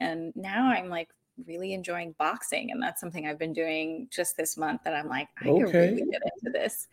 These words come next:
Speaker 2: Yeah.
Speaker 1: Um, and I wanna be able to share all of that with my audience, because I, I started feeling trapped, frankly, about six months into being full-time, uh, trapped by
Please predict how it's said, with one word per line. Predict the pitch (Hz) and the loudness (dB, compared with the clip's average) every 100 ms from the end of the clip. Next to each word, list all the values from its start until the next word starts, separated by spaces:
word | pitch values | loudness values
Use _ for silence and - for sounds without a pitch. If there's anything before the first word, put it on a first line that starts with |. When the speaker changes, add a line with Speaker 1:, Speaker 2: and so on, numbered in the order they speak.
| - - - 135 | -18 -20 -6 2
Speaker 2:
Yeah. | 170 190 165 | 6 8 6
Speaker 1:
Um, | 170 180 - - _ _ _ _ - - | 2 -4 -14 -20 _ _ _ _ -6 4
and | 233 | 8
I | |
wanna | 240 262 277 | 10 10 8
be | |
able | 254 | 8
to | 240 | 8
share | 233 196 180 | 8 8 8
all | 180 | 6
of | 175 | 4
that | 160 | 2
with | 147 | 2
my | 165 180 | 2 4
audience, | 294 262 208 - | 8 8 6 2
because | 196 - 190 180 - - | -2 2 4 2 0 -4
I, | 190 190 196 196 196 196 202 - - - _ _ - - | -2 2 4 6 6 6 4 -2 -16 -20 _ _ -20 6
I | 226 | 6
started | 302 381 269 | 10 8 8
feeling | 220 170 | 6 2
trapped, | - - - - - - | 2 0 0 -4 -18 -4
frankly, | 165 170 - 196 208 - | -2 0 -2 -2 -6 -6
about | 185 175 156 - - - _ _ - | -2 0 0 -2 -6 -20 _ _ -6
six | - - 214 220 | 0 8 8 8
months | 208 180 175 | 4 4 2
into | 170 160 | 0 0
being | 156 160 | 0 0
full-time, | - - - - 220 220 233 _ - _ - | 0 -2 -2 -4 -2 -2 -4 _ -20 _ 0
uh, | 156 - | 0 0
trapped | - 208 185 180 - - | 2 6 6 6 0 0
by | 170 165 160 160 165 | 2 2 0 0 -2